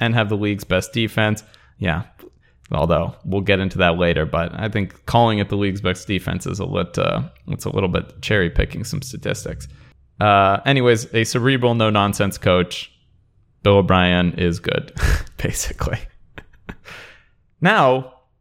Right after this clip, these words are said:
when I thought of Bill O'Brien, so that's what Roto-World, they have a number seven, so that's pretty good.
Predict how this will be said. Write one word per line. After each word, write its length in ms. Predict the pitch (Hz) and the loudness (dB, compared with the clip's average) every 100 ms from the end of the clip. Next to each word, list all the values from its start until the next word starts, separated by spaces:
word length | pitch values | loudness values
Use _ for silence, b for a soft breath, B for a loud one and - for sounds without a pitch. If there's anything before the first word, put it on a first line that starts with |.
| _ | _
when 160 | 135 147 | -4 -2
I 240 | 117 269 | 0 -2
thought 260 | 285 143 113 | 0 0 0
of 100 | 95 | -2
Bill 160 | 117 | -2
O'Brien, 640 | 101 92 101 95 90 110 131 - | -2 -2 -4 -4 -8 -10 -14 -2
so 120 | 160 | 0
that's 160 | 170 | 0
what 120 | 202 156 | 0 2
Roto-World, 380 | 139 110 90 | 2 2 0
they 100 | 95 | -2
have 120 | 196 185 | -2 -2
a 60 | |
number 300 | 160 143 139 | -2 0 0
seven, 460 | - 95 87 73 - | 0 -2 -4 -8 -10
so 140 | 101 | -2
that's 200 | 120 156 | 0 0
pretty 260 | - 165 123 | -2 -2 -2
good. 260 | 98 76 | -4 -6